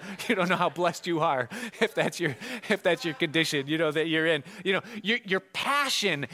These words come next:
is baseball, but you weren't born in the Dominican Republic. <laughs> You, you know, you just, it's not gonna happen, you know. And, and, and, and so you have this thing and you think, "There's a mistake here,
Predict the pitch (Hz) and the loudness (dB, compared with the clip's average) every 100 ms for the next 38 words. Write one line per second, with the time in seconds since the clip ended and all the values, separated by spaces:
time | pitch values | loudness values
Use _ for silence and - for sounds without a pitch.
0 | 185 190 139 202 208 202 - 143 101 - | -4 -4 -2 0 0 -2 -4 -4 -4 -8
1 | _ _ - 151 165 165 190 214 170 196 | _ _ -20 -8 -4 -2 0 0 0 0
2 | 208 175 156 147 160 170 170 175 151 139 | 2 2 0 0 0 2 2 0 0 0
3 | 151 131 - - - - 508 320 302 160 | 0 0 -4 -10 -16 -18 -20 -14 -6 -2
4 | 226 208 190 220 180 277 233 208 208 233 | 0 0 2 2 0 -4 -4 0 0 0
5 | 214 202 208 226 208 226 196 220 - - | 0 0 0 0 0 0 2 2 0 0
6 | 147 160 185 185 247 285 226 233 220 247 | -2 0 0 0 -2 -6 -2 0 0 -2
7 | 190 220 220 208 220 226 190 233 208 190 | -4 -12 -4 -2 0 -2 0 0 0 -2
8 | 226 220 233 233 - - 311 285 226 226 | 0 2 2 0 0 0 2 2 0 0
9 | 254 233 - - - 185 247 202 202 185 | 0 -2 -4 -18 -8 -2 0 0 0 0
10 | - - 311 359 - 196 135 | 0 2 2 0 -2 -4 -4